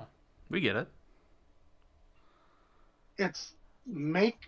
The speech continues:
Speaker 2: make your acquaintances because you never know. You're gonna find that one person that brings out the best in you. Um,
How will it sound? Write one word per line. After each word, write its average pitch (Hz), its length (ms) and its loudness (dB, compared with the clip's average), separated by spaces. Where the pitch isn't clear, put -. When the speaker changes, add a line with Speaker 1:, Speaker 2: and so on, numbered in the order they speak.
Speaker 2:
make 185 300 0
your 240 120 4
acquaintances 196 560 0
because 160 260 -4
you 208 60 2
never 302 260 6
know. 233 160 6
You're 202 160 4
gonna 254 160 6
find 214 220 4
that 151 160 4
one 190 300 4
person - 640 4
that 156 140 2
brings 202 280 8
out 196 180 12
the 156 60 -2
best 170 380 4
in 160 160 0
you. 117 160 -6
Um, - 320 2